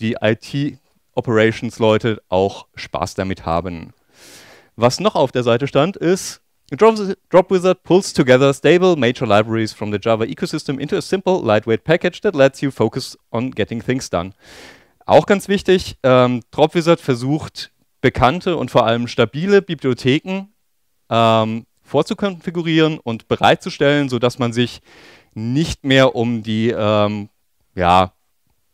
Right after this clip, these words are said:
Konfiguration der einzelnen Bibliotheken kümmern muss und dass auch alle wunderbar miteinander, ähm, integriert sind. Kurz gesagt, damit man auch mal irgendwie Scheiß gebacken kriegt. Ähm,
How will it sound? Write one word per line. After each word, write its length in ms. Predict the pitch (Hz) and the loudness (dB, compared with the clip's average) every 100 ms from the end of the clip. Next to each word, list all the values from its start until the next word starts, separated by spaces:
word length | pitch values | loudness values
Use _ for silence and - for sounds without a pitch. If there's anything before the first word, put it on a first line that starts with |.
| _ | _
Konfiguration 800 | - 139 143 135 127 120 117 117 | -2 -2 0 2 2 2 0 0
der 100 | 127 | 4
einzelnen 300 | 104 117 131 | 4 2 -4
Bibliotheken 560 | 120 120 117 135 120 113 | -6 -4 -4 -4 -6 -6
kümmern 260 | 165 214 190 | -4 -2 0
muss 240 | 185 - | -2 -4
und 240 | - 117 | -8 -2
dass 140 | 123 - | -2 0
auch 180 | 131 110 | -2 -2
alle 400 | 107 113 123 117 | 0 0 -2 -4
wunderbar 400 | 120 110 104 104 | -2 0 2 0
miteinander, 720 | 107 101 101 101 101 101 - _ - _ _ | -2 -4 -2 -2 -2 -2 -4 _ -20 _ _
ähm, 400 | 107 107 101 101 | 2 4 4 2
integriert 480 | 120 120 117 147 170 | -4 -4 -2 0 0
sind. 320 | - 180 - _ _ _ | 0 -4 -6 _ _ _
Kurz 200 | - 151 | -2 -2
gesagt, 360 | - 127 123 - | 0 2 2 2
damit 220 | 110 113 | -6 -4
man 160 | 113 107 | -4 -2
auch 220 | 98 98 | -2 -2
mal 180 | 107 104 | -4 -4
irgendwie 420 | 92 92 104 117 | -4 -4 -4 -4
Scheiß 340 | - - 90 - | -6 -6 -6 -4
gebacken 300 | - - 113 | -2 -2 -2
kriegt. 320 | 104 - - - - _ _ _ _ _ _ _ _ _ _ _ _ _ _ _ _ _ _ _ _ _ _ - | -10 -10 -14 -18 -20 _ _ _ _ _ _ _ _ _ _ _ _ _ _ _ _ _ _ _ _ _ _ 0
Ähm, 560 | 135 135 135 135 135 | 4 6 4 2 0